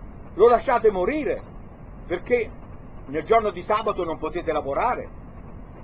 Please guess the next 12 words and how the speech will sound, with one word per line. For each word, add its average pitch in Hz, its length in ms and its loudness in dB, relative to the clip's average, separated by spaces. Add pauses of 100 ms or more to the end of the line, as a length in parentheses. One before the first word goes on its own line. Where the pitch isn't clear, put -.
(440)
Ma 254 260 0 (160)
guardate, 202 1040 2 (160)
la 240 180 6
legge 247 460 2
di 202 140 -6
Dio 165 480 2
è 175 80 4
fatta 226 440 -2
per 214 160 2
il 208 140 -4
bene 240 240 0
dell'uomo, 196 720 2